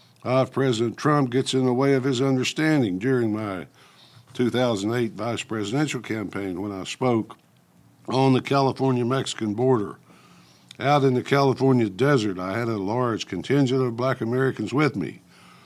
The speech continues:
to protest what immigration was doing to their jobs.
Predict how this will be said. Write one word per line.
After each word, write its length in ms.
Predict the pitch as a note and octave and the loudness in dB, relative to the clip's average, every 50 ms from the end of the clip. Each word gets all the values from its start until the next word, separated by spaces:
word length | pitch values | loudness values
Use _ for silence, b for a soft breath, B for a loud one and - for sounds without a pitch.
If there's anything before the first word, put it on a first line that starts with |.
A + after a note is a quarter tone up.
| b b b b b b - | b b b b b b -12
to 80 | - | -12
protest 640 | - - - D3+ D#3 C#3+ - - A2+ G#2+ F#2 - - - | -12 0 2 4 4 4 2 2 -2 -2 -2 -6 -6 -8
what 160 | A2 G#2+ G#2 | -6 -4 0
immigration 720 | A#2 C3 B2+ A#2 G2 G#2+ - C#3+ C3+ - - G#2+ G2 F#2+ | 0 0 0 0 0 0 2 2 2 2 2 0 0 0
was 160 | F#2+ E2+ F2 | -2 -2 0
doing 400 | G#2+ C#3 C#3+ C3+ A#2+ G#2 F#2+ F2 | 2 4 6 6 6 4 0 -2
to 160 | - - F2 | -4 -8 -8
their 240 | F2 F2+ F#2 G2 G2+ | -6 -4 -4 -4 -4
jobs. 720 | F#2+ G#2+ C#3+ D3+ C#3+ C#3 C3+ A#2 F#2+ D2+ - - - - | -4 -2 0 2 2 2 2 0 -2 -4 -8 -12 -16 -16